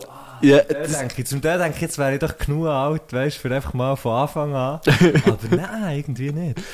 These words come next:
Speaker 1: Ähm, ja, aber der wär's, ich find, ich fänd Herr Göttli musiziert,
Speaker 2: Ja,
Speaker 1: fänd
Speaker 2: find ich,
Speaker 1: noch
Speaker 2: find ich auch
Speaker 1: geil.
Speaker 2: schön, ja,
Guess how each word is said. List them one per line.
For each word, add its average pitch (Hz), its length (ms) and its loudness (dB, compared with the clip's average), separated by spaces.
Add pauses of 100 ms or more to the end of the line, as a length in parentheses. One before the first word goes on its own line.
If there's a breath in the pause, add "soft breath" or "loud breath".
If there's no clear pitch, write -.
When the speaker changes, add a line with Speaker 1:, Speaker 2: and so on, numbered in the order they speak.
(200 loud breath)
Speaker 1:
Ähm, 127 280 2
ja, 156 200 0
aber 143 180 0
der 180 180 -4
wär's, 127 340 -4
ich 156 120 -4
find, 135 320 -4 (140)
ich 123 40 -12
fänd 120 300 -2
Herr 143 200 0
Göttli 165 340 -6
musiziert, 170 520 -4
Speaker 2:
Ja, 135 260 6
Speaker 1:
fänd 147 180 0
Speaker 2:
find 120 140 2
ich, - 40 -14
Speaker 1:
noch - 80 -8
Speaker 2:
find 123 140 2
ich 113 100 8
auch 147 100 4
Speaker 1:
geil. 175 240 4
Speaker 2:
schön, 113 60 4
ja, 156 180 4